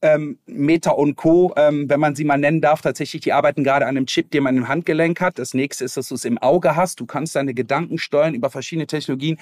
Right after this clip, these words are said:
Das wird alles, ob wir das wollen oder nicht, das wird alles kommen. Deswegen ist wichtig, dass wir uns jetzt auf die Reise machen, dass man das Mindset öffnet, dass man sich Skills aneignet und dass man Technologien nicht verteufelt, sondern quasi versucht, den Mehrwert zu sehen.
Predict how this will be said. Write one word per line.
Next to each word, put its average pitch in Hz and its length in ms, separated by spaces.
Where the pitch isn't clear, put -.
Das 139 320
wird 208 240
alles, 135 340
ob - 140
wir 160 60
das 135 240
wollen 202 200
oder 165 200
nicht, 139 300
das 107 200
wird 156 200
alles 220 260
kommen. - 280
Deswegen 196 340
ist - 180
wichtig, 180 340
dass 151 220
wir 135 40
uns 127 240
jetzt 147 460
auf 147 160
die 139 140
Reise 131 340
machen, 135 420
dass 135 160
man 131 140
das 127 160
Mindset 160 480
öffnet, 156 500
dass 139 140
man 127 140
sich 135 140
Skills 196 360
aneignet 175 640
und 147 100
dass 147 140
man 170 120
Technologien 151 500
nicht 151 120
verteufelt, 170 540
sondern 143 340
quasi 147 280
versucht, 139 400
den 113 140
Mehrwert 170 420
zu - 100
sehen. - 360